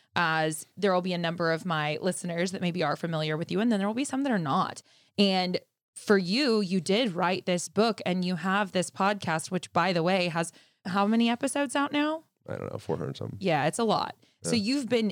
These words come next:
Speaker 1: in the wellness space for a minute. And so I wanted to just kinda start off with, like,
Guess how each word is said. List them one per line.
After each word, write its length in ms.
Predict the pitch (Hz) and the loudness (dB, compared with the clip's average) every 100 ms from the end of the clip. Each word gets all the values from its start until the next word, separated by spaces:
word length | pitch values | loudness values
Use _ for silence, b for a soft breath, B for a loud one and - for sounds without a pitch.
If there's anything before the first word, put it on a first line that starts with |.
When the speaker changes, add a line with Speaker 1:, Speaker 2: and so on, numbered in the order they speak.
| - | 0
Speaker 1:
in 420 | 240 269 277 269 - | 2 4 4 2 0
the 200 | 190 190 | 0 2
wellness 560 | 175 190 190 180 147 | 2 2 2 0 -2
space 760 | - - - - - 190 - - B B B | -6 -6 -6 -4 -4 -6 -6 -8 B B B
for 380 | - 202 180 - _ - | 2 4 4 0 _ 2
a 140 | 185 | 2
minute. 640 | 165 160 156 147 - - - _ _ _ _ | 2 -2 -2 -4 -12 -14 -20 _ _ _ _
And 200 | 208 196 | 2 2
so 540 | 190 202 180 170 160 - | 2 2 4 4 4 2
I 100 | 175 | 0
wanted 480 | 165 175 247 220 170 | 2 2 4 2 0
to 120 | 202 | -2
just 240 | 180 190 | 0 0
kinda 220 | - 180 160 | 0 -2 -2
start 380 | - 175 226 | -2 0 2
off 280 | 226 160 160 | 2 0 0
with, 180 | 180 170 | -2 0
like, 320 | 170 160 - | 2 0 -2